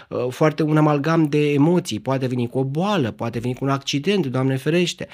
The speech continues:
Dar trebuie să ne trezim. Deci și cine vrea și cine nu vrea, cumva, uh, o să, o să fie luat de această schimbare. Uite, o metaforă, dacă vrei, uh, anul două mii douăzeci și patru este asemenea unui dragon. Uh, și în zodiacul chinezesc vorbim despre dragon, dar aici e o,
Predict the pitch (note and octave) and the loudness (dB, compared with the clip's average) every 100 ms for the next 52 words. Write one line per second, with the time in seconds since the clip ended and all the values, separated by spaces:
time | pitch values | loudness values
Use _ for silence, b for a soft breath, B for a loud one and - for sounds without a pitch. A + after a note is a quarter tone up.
0 | B B B D3 D#3+ - G3 G#3 G#3 F#3 | B B B 0 0 0 -4 -2 -2 -2
1 | F3 D#3 C#3+ A2+ - - C3+ F#3 F#3 A#3 | -2 -6 -4 -6 -8 -8 -4 -4 -2 -2
2 | G#3+ F#3 E3 A2 - D3+ D3+ D3+ C#3 C3 | 0 0 0 -4 -10 -8 -4 -2 -2 -2
3 | E3+ F3 - D#3 D3 E3 E3 D#3 D3 D3 | -4 -6 -4 -4 -4 -4 -2 -4 -6 -6
4 | C#3+ C3+ B2+ A#2 B2 C3+ - C3+ C3+ C3 | -4 -4 -4 -6 -6 -6 -4 -4 -2 -4
5 | B2+ C3 B2+ - C#3+ C3+ B2+ A2+ A#2 - | -6 -8 -8 -4 -2 0 -2 -2 -6 -10
6 | - A2+ G#2+ G2 - B B B B B | -6 -2 -2 -4 -8 B B B B B
7 | - B3+ A3 - _ - A#3 G#3+ G#3 G#3 | -6 -2 0 -2 _ -12 -4 -2 2 2
8 | G3 C#3 B2+ A#2 A2 A2+ C#3 F#3+ G#3+ F3+ | 0 0 -2 -2 -2 -4 -2 -2 0 0
9 | D#3 C#3+ A2 D#3 G3 F#3 F3+ F3+ E3 D3+ | 0 -2 0 0 2 0 0 -2 -2 -2
10 | C#3 C3+ C#3 F#3 F3+ E3+ D#3+ D3+ E3+ E3 | -2 -4 -6 -6 -6 -6 -6 -6 -4 -2
11 | D3+ D3 B2 B2 G#2+ A#2 - _ _ _ | -2 -4 -2 -2 -4 -8 -12 _ _ _
12 | B B B B - A2 - - - E3 | B B B B -10 -10 -12 -6 2 4
13 | D#3 D#3 C#3 D#3 D#3 C#3+ - B2 B2 B2+ | 4 0 2 2 4 4 2 -2 0 0
14 | B2 A2+ G#2+ D3 F#3+ F3+ F3 E3+ D#3 - | -2 -4 -4 -4 -4 -2 -2 -2 -4 -4
15 | D#3 D3 C#3+ | -2 -2 -2